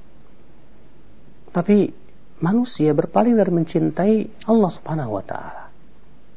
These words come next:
Yang satu mencintai harta, yang satu mencintai wanita, yang satu mencintai kedudukan. Padahal mencintai semua itu, yang pertama, sama sekali tidak memberikan manfaat kepada diri kita.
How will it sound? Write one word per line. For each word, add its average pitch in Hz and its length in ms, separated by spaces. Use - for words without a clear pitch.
Yang 175 240
satu 175 400
mencintai 139 480
harta, 117 560
yang 143 160
satu 170 320
mencintai 135 480
wanita, 107 560
yang 143 160
satu 165 240
mencintai 139 560
kedudukan. 117 560
Padahal 165 320
mencintai 160 560
semua 160 320
itu, 185 400
yang 143 240
pertama, 170 720
sama 170 320
sekali 175 320
tidak 151 240
memberikan 151 400
manfaat 151 480
kepada 117 320
diri 104 160
kita. - 480